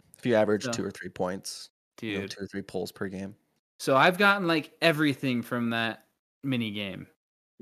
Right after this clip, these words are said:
Speaker 2: uh,
Speaker 1: It's
Speaker 2: which I think
Speaker 1: amazing.
Speaker 2: is pretty dang lucky.
Speaker 1: I mean, the pet's fine, but it's a freaking pet.
Speaker 2: It's a
Speaker 1: Like, come
Speaker 2: freaking
Speaker 1: on.
Speaker 2: pet. I was,
Speaker 1: You
Speaker 2: I was
Speaker 1: gotta
Speaker 2: mad when I
Speaker 1: respect
Speaker 2: got
Speaker 1: that.
Speaker 2: it, though, because I was like, "This ugly spaghetti purple looking thing.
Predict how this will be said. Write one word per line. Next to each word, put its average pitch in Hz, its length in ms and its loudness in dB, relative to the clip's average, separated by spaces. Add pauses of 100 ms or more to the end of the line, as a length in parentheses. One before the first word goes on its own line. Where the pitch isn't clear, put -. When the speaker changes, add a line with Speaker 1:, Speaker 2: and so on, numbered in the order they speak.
(220)
Speaker 2:
uh, 123 60 -2
Speaker 1:
It's 123 80 -2
Speaker 2:
which 117 100 -4
I 123 60 2
think 117 240 -4
Speaker 1:
amazing. 120 60 -4
Speaker 2:
is 110 100 -10
pretty 156 480 0
dang 127 260 0
lucky. 104 480 -6 (160)
Speaker 1:
I 143 60 -2
mean, 156 180 0 (220)
the 131 80 -4
pet's 190 340 4 (140)
fine, 101 600 -4 (280)
but 127 120 8
it's 131 120 -2
a - 60 4
freaking - 420 -6
pet. - 260 -6 (420)
Speaker 2:
It's - 160 -8
a 127 40 -10
Speaker 1:
Like, - 60 -14
come 156 100 -2
Speaker 2:
freaking 107 120 0
Speaker 1:
on. - 60 -6
Speaker 2:
pet. 101 220 -8 (520)
I 147 140 6
was, 156 280 6
Speaker 1:
You 147 80 8
Speaker 2:
I 165 40 12
was 165 100 10
Speaker 1:
gotta - 100 8
Speaker 2:
mad 139 240 8
when 143 120 4
I 135 60 8
Speaker 1:
respect 123 80 4
Speaker 2:
got 123 200 6
Speaker 1:
that. 139 100 6
Speaker 2:
it, 135 80 -6
though, 147 460 4
because 127 280 -2
I 127 100 4
was 117 100 0
like, 120 320 0 (120)
"This 151 300 -4 (200)
ugly 123 320 0
spaghetti 113 640 -4 (140)
purple 113 420 -4
looking 107 320 -6
thing. 110 480 -6